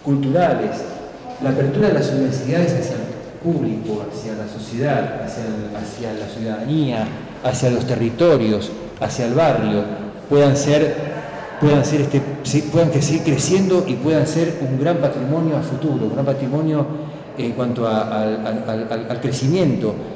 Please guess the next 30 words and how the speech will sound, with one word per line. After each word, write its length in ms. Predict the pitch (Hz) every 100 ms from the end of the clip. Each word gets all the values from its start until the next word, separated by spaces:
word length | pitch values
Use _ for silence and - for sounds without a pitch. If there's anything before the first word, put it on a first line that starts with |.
| -
al, 260 | 131 131 143
al 160 | 147 156
enriquecimiento 1080 | 196 196 143 - 127 139 156 202 127 104 110
de 100 | 107
todos. 440 | 123 107 101 95 - - -
Y 40 | 123
que 140 | 120
los 120 | 139
maestros, 580 | 135 175 202 - 139 139 131
los 100 | 110
maestros, 400 | 143 165 - -
los 40 | -
profesores, 400 | - - 143 120
los 120 | - 123
maestros 280 | 147 - -
que 140 | 123 120
yo 260 | 147 139 -
conozco, 440 | 120 165 185 -
maestros 300 | 117 139 147 127 - - -
de 140 | 113
jardín 200 | 110 135
de 60 | 131
infantes, 540 | 120 185 156 107 98 - - - - - - - -
pensemos 340 | 151 220 214 156
en 40 |
jardín 220 | 147 156
de 60 | 147
infantes, 400 | - 160 113 107 - -
maestros 260 | 156 160 -
primarios 520 | 131 180 165 127 110